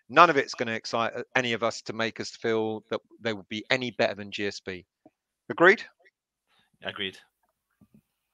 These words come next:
Speaker 1: Um, Daniela, so was I. Uh, so I, so I was still on this, and us fans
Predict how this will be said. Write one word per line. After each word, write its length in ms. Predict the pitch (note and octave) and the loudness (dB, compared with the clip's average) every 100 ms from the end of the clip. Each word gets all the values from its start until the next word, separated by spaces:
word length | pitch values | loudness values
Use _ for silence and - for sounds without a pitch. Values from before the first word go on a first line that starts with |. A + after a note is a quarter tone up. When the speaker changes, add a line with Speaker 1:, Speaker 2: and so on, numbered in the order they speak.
| _ _ _ _ - - - - - - | _ _ _ _ -18 -18 -18 -20 -20 4
Speaker 1:
Um, 1000 | C#3+ D3 D3 D3 C#3+ C#3+ C#3+ C#3+ D3 C#3 - | 8 10 10 10 8 8 6 2 -4 -12 2
Daniela, 480 | D3+ D3 D3 C#3+ G2 - - _ - | 6 8 8 6 6 -2 -18 _ 0
so 220 | - F3 | 8 8
was 180 | D3+ D3 | 8 6
I. 320 | D3+ C#3+ C#3+ - | 6 6 4 0
Uh, 140 | - C3 | -2 -2
so 280 | - D#3 D3+ | 2 8 12
I, 120 | C#3+ B2 - - _ _ _ | 12 8 0 -20 _ _ _
so 300 | - - C#3+ | -2 4 8
I 120 | D3 E3 | 8 6
was 140 | D3 | 4
still 280 | - D3 C#3 | 4 6 6
on 120 | C3 | 4
this, 240 | B2+ - - | -2 -4 -10
and 160 | A#2+ - | -4 0
us 160 | D3 | 0
fans 400 | - C3 C3 B2 | 2 2 2 -2